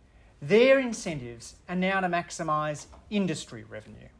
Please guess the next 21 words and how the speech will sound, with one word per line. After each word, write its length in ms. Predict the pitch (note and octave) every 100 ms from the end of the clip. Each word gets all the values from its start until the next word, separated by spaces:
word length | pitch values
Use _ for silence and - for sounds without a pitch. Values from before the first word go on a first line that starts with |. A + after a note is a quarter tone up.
| - - _ - - - - _ - - - _ - _ _ _ -
What's 180 | B3+
clever 340 | - - D#4 D4+
about 320 | F3 D3+ -
that 240 | A2+ A2 - -
is 140 | G3+
you 60 | G#3+
don't 240 | A#3 C4
have 220 | A#3 G#3+ -
to 80 | F3
have 420 | E3+ D#3 C#3 - - _ _ _ _ _ - - -
dodgy 380 | D#3 G3+ F3+ F#3
meetings 680 | E3 E3+ E3 E3 D#3+ D3+ - -
in 120 | E3+
smoke-filled 680 | D3+ - F#3+ F#3 - E3 D3+
back 240 | D3 - -
rooms. 520 | B2+ G2 - - - - _ - _ - _ _ - -
Suddenly, 540 | - A3+ A#3+ C#4+ D#4
with 220 | C#4+ G3+
common 300 | - B3 B3+
ownership, 460 | E3+ C3+ B2 E3 F3+ - _ _ _ _ -
competitors 800 | G3+ G#3 A#3+ A3+ A#3 G#3+ -